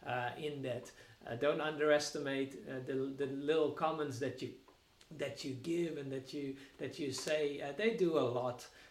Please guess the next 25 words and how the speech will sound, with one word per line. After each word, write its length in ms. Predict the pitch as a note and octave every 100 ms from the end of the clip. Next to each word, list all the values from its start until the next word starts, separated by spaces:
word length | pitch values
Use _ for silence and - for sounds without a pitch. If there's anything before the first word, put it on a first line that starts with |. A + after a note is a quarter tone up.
| -
Uh, 120 | B2+
they 160 | B2+ C#3+
do 200 | E3 E3+
a 60 | D3+
lot 260 | D3 D3
for 320 | - D3 C#3
other 280 | C#3+ C#3 C3+
people. 600 | - C3+ C3 C3+ A#2+ A#2+ -
Uh, 120 | B2+
so, 380 | B2 D#3 D3 C#3+
so 280 | - D#3+ D#3
please 360 | D#3 C4 C4+ A3
continue, 760 | - F3+ G3 F#3+ E3+ D#3+ D3+ D3 - -
uh, 240 | C3 B2+ A#2+ B2+
just 300 | C3+ C3 -
to, 300 | D3+ B2+ B2 A#2+
to 180 | - C3+
add 320 | C3 D3 C#3+
your 280 | C#3+ C3+ C3
comments 540 | B2+ D3+ D3 C#3 C3 -
to 140 | C#3+
these 360 | C3+ C3+ A#2 C3+
messages. 720 | C3+ C#3 C3 A#2+ B2+ B2 A#2+
And, 320 | B2 A#2 A#2 - - - -
um, 280 | A#2+ A#2